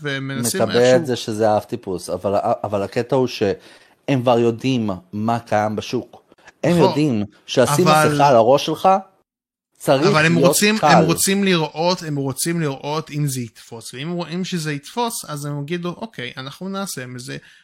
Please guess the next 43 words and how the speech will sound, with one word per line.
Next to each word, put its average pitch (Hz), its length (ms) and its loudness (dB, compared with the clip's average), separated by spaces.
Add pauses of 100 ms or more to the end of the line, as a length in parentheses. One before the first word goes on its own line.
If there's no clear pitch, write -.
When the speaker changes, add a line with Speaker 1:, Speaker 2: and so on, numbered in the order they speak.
(140)
Speaker 1:
משהו 123 340 -12
קצת 175 220 -8
יותר 185 340 -4
פשטני, 123 440 -12
יותר 151 400 -8
משהו 131 300 -8
כזה." 123 280 -8 (460)
ואחר 139 560 -2
כך, 226 240 -6
אולי 190 320 -4
בסופו 233 400 -6
של 226 180 -6
דבר, 220 220 -4 (360)
הם 214 380 -10
יביאו 202 360 -4
את 220 80 -6
זה 220 140 -2
שיהיה 214 340 -4
יותר 214 180 -6
נגיש 214 360 -8
לקהל 202 300 -4
הרחב. 180 360 -8 (560)
אבל, 139 200 -4 (160)
אבל 143 280 -4
עדיין, 170 360 -2 (680)
מדובר 147 460 -2
פה 185 160 0
על 165 80 0
אפל, 135 460 -6 (180)
ואני 139 440 -2
יכול 160 200 -4
להגיד 170 260 -2
לכם 165 200 -6
משהו 156 220 -8
שאישית 143 460 -8
אני 131 300 -10
רואה 123 320 -8
את 139 80 -8
זה 135 60 -8
בצורה 127 300 -12
כזו 127 280 -10
או 113 60 -14
אחרת. - 420 -18